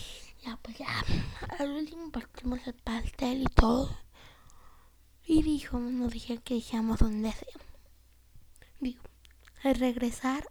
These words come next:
a los cursos". Todos dijimos, "No, gracias". Hasta los maestros dijeron, "No, gra-, no, no, no, no". Y yo dije, "Diosito, por favor,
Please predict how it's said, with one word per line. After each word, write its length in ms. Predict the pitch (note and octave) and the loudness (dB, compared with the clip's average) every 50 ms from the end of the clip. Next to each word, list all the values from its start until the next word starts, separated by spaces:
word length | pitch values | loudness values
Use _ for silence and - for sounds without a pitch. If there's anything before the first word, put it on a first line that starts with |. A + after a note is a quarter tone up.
| - - | -8 -2
a 160 | - A#3+ A3+ | 2 2 6
los 240 | A3 A#3 A#3 A3+ - | 12 12 12 12 12
cursos". 460 | - - B3 A3+ - - - - - - - - - - - - - - - - - - - - - | 12 8 6 4 4 4 4 2 2 2 0 -6 -16 -20 -20 -18 -18 -16 -18 -18 -20 -20 -20 -4 2
Todos 200 | - B3 B3 A#3+ | 4 4 4 4
dijimos, 460 | - - - B3+ A#3+ A#3 A3+ A3+ A3 - C4+ | 2 0 2 2 4 4 4 6 12 12 12
"No, 580 | B3+ B3 A#3+ A#3 A#3 A3+ A3+ B3 C4+ C#4 C#4 B3 A3+ - - | 12 12 12 8 6 6 6 6 8 8 8 6 4 0 -2
gracias". 580 | - A3 G#3+ A3+ - - - - - G#3 - - - - - - - - - - - - | -2 0 0 -2 -4 -8 -10 -12 -14 -14 -14 -16 -18 -18 -18 -20 -18 -16 -12 -12 -12 -12
Hasta 280 | - - - - B3 A#3 | -12 -14 -4 2 4 4
los 200 | A3+ A3 - - | 4 4 2 2
maestros 300 | A3+ G#3+ - - - A#3+ - | 2 2 4 2 2 0 -2
dijeron, 420 | B3+ - - A3 G#3+ A3 A#3 A#3 | -4 -4 -4 -4 -4 -4 -2 -2
"No, 340 | A#3+ B3 D4+ D#4+ F4 E4+ C#4 | -2 -2 -2 -4 -6 -6 -6
gra-, 320 | - - A#3+ B3+ C#4 - - | -6 -6 -8 -8 -8 -6 0
no, 360 | C#4 C#4+ D#4+ E4+ F#4+ G4 G4+ | 4 6 8 12 12 12 12
no, 180 | F4 C#4+ C#4 C#4 | 12 10 8 8
no, 140 | C4+ C4 C4 | 6 6 4
no". 200 | B3+ C4 C4+ C4+ - - - - - - - - - | 2 0 0 -2 -6 -10 -10 -10 -10 -10 -14 -18 -12
Y 60 | B3+ B3+ | -6 -4
yo 60 | A#3+ | -2
dije, 360 | A#3+ A#3+ A#3 - B3 B3 - - - - - - - | -2 -2 -4 -6 -10 -12 -12 -16 -20 -20 -20 -8 -2
"Diosito, 340 | C4 B3 A#3+ - C4+ - D#4 | 0 0 0 0 -2 -4 -6
por 180 | D#4+ - - - | -4 -4 -2 -2
favor, 300 | - - A3+ A3+ A3+ | -2 -4 -4 -6 -6